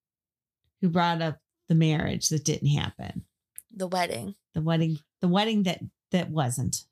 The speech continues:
Speaker 1: He may not find out about it until after Justin does
Speaker 2: Oh.
Speaker 1: the pitch. Scone
Speaker 2: Oh.
Speaker 1: Guy does the pitch using some of her ideas.
Speaker 2: Oh, um, do you think they just Drew Barrymore'd him?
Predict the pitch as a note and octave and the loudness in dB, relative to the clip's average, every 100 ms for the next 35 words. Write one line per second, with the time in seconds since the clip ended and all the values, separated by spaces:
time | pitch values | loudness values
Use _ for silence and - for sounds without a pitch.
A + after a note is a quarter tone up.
0 | _ _ _ _ C#4+ G#4+ C#4 E3+ - D#3+ | _ _ _ _ -4 -2 -4 -6 -4 0
1 | D#3+ D#3 D3+ D3 C#3 - - - D#3+ F3+ | 2 2 2 0 0 -4 -6 -2 0 -2
2 | - D3+ C#3+ - D#3 - D#3+ D3+ C4 G#3 | -4 -10 -8 -2 -2 0 2 4 6 4
3 | B2+ D3 - - - A#3 A#3 E3 D3+ D3+ | 0 -4 -4 -6 2 4 4 2 -4 -6
4 | D3+ - D3+ D3 - _ _ - - F3+ | -6 -6 -6 -6 -12 _ _ -8 0 0
5 | D#3+ D#3 E3+ D#3 C#3+ C#3 C#3 C3+ - - | 0 -2 -2 -4 -2 -2 -2 -2 -4 -8
6 | - - _ G#3 D#3+ - - - - G#3+ | -8 -16 _ 2 2 -4 -14 -8 0 4
7 | G#3+ G3 F3+ E3+ G3+ _ _ _ _ _ | 4 2 0 -8 -16 _ _ _ _ _
8 | - B3+ C#4 G4 B4 A4+ A4+ B3+ G#3 A3 | -2 2 4 4 4 6 4 4 2 2
9 | G3 E3+ F3 F#3 F#3+ F#3+ G3 G#3 G#3+ | 4 4 4 2 0 2 2 2 -2